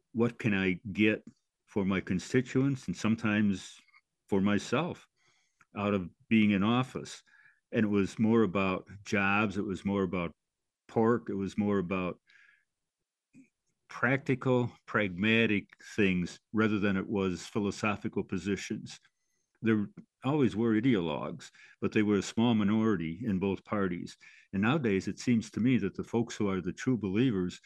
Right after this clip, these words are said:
certainly have, uh, an upper hand in the Republican Party with former President Trump, and also in the Democratic Party to a lesser extent, but they're still there. The folks who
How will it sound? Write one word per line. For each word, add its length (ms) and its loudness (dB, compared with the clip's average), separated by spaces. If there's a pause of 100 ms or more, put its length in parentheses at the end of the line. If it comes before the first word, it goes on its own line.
(1040)
certainly 560 0
have, 260 0 (140)
uh, 240 -4 (180)
an 140 0
upper 240 -2
hand 260 2
in 80 0
the 80 -4
Republican 560 -2
Party 460 -4
with 200 -4 (100)
former 220 0
President 480 -6
Trump, 300 -4 (600)
and 180 -2
also 420 0
in 60 2
the 80 2
Democratic 600 -2
Party 340 -2
to 180 -6
a 80 -4
lesser 260 -2
extent, 340 -4
but 120 -8
they're 80 -2
still 320 -2
there. 320 -2
The 80 -6
folks 300 -4
who 100 -2